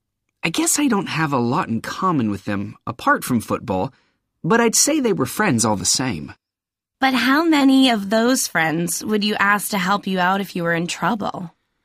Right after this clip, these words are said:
Speaker 1: Ah, well, that's different. Friends you can really trust,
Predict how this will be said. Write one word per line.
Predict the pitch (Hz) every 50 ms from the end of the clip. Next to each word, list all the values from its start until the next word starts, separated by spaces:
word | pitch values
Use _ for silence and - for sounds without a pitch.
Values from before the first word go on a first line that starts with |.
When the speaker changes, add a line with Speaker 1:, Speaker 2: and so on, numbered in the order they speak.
| _ _ _ _ _ - -
Speaker 1:
Ah, | - 120 135 135 127 107 98 - - - - - -
well, | - - 113 123 147 147 135 117 98 101 98 90 - - - _ -
that's | 90 82 76 - -
different. | - 98 90 - - - 82 - - - - - _ _ _ _ _ _ _ _ _ _ _ _ _ _ _
Friends | - - - 214 240 269 254 226 196 - -
you | 165 156
can | - - 147 139
really | 131 135 143 147 143 123
trust, | - - - - - 165 143 110 95 92 - - - -